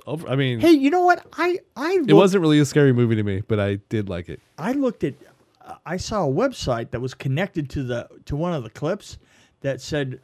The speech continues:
Speaker 2: "Show the locations. We show the locations of," and
Speaker 1: Oh,
Speaker 2: the
Speaker 1: yeah.
Speaker 2: guy had the wrong house because I built that house from scratch.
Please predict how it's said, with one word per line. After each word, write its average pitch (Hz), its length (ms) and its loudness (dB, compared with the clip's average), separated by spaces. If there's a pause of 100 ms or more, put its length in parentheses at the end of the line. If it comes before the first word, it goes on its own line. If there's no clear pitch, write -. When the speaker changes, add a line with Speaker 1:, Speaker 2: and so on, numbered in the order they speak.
(140)
Speaker 2:
"Show 247 340 0
the 277 80 0
locations. 277 920 2
We 254 200 0
show 190 340 2
the 233 80 -2
locations 233 760 -2
of," 120 220 -8 (380)
and 165 320 -2 (420)
Speaker 1:
Oh, 131 320 2 (320)
Speaker 2:
the 120 120 -6
Speaker 1:
yeah. 139 40 0
Speaker 2:
guy 415 160 4
had 349 240 6
the 226 80 8
wrong 262 440 6
house 247 440 0
because 196 260 -4
I 285 180 0 (200)
built 339 300 4
that 202 180 -2
house 156 300 -4
from 254 320 -8
scratch. 277 500 -8